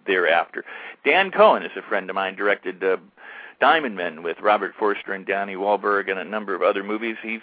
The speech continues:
coming up. And then John Keyes, who will be returning, talking more about distribution. John is a director. He's created his own distribution company, and he is releasing movies, so he will be back. And then Joe Wilson, stand-up comic, but also the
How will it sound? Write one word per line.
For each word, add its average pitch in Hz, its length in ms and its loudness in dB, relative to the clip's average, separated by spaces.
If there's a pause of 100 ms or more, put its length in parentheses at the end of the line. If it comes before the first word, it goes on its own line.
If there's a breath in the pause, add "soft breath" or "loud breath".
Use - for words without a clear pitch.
coming 110 300 -6
up. 131 300 -2
And 101 240 -4
then 107 280 0
John 107 320 0 (120)
Keyes, 156 300 -4 (100)
who 113 180 -4
will 104 160 -4
be 98 160 -8
returning, 113 500 -4
talking 107 360 -2
more 139 240 4
about 120 320 2
distribution. 107 840 -4
John 104 280 2
is 98 120 -10
a 87 60 -16
director. 113 580 2
He's 95 160 -8
created 92 320 -4
his 90 140 -16
own 87 140 -4
distribution 92 480 -8
company, 98 260 -12 (600 loud breath)
and 101 180 -4
he 104 200 -6
is 98 140 -4
releasing 101 460 -6
movies, 95 320 -6
so 95 100 -2
he 117 140 -6
will 110 140 -4
be 104 80 -8
back. 101 320 0
And 117 100 -6
then 131 100 -8
Joe 180 180 8
Wilson, 131 440 4
stand-up 143 300 -2
comic, 180 380 2 (440 soft breath)
but 127 140 6
also 143 440 6
the 127 140 -4